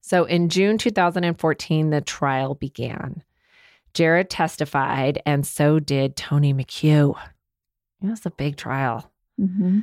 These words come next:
Speaker 1: The
Speaker 2: I can
Speaker 1: prosecution
Speaker 2: imagine.
Speaker 1: called lots of character witnesses, and they all said that Jared's, you know, one shitty character. All the plant evidence was presented, as well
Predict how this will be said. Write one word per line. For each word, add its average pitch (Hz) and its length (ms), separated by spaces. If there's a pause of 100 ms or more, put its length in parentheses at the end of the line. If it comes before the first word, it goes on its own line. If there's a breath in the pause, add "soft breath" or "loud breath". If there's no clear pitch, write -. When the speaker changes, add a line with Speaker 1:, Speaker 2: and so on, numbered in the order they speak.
(120)
Speaker 1:
The - 60
Speaker 2:
I - 20
can - 0
Speaker 1:
prosecution 190 760
Speaker 2:
imagine. 185 40
Speaker 1:
called 160 340
lots 151 680
of - 180
character 156 540
witnesses, 143 640
and 147 120
they 147 120
all 135 280
said 139 360
that 143 140
Jared's, 151 500
you 185 60
know, 175 140
one 170 200
shitty 180 300
character. 143 640 (220)
All 165 220
the 170 160
plant 190 440
evidence 175 500
was 160 160
presented, 165 640
as 151 240
well 151 440